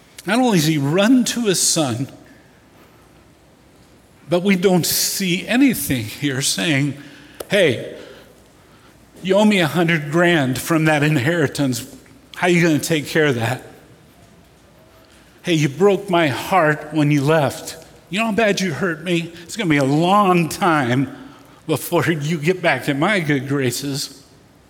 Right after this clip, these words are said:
No, it says the Father is full of grace and mercy. We use that language in church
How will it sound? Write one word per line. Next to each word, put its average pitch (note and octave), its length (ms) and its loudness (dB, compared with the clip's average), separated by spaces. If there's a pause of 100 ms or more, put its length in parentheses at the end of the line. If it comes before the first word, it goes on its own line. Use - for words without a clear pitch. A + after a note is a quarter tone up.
(3250)
No, F3+ 300 -6
it A2+ 140 -8
says C#3 240 -4
the C3+ 100 -10
Father G3+ 460 -6
is A2+ 100 -4
full D3 260 -4
of C3 200 -4 (440)
grace E3+ 680 -6 (840)
and C#3 180 -4
mercy. A3 400 -2
We F3 160 -2
use C4 300 -2
that A3 240 -4
language G#3 460 -2
in F3 180 -4
church D3 500 -8